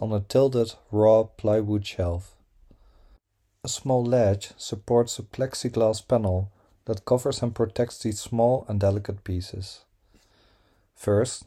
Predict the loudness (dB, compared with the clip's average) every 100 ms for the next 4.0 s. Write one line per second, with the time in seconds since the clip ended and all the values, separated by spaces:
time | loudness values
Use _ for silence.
0 | _ -6 -4 -2 0 4 6 4 0 -4
1 | -4 -4 -4 -2 -2 -2 -2 -2 -4 -2
2 | -2 -2 -4 -6 -8 _ _ _ _ 0
3 | 0 0 -4 -2 0 2 0 -4 -8 -12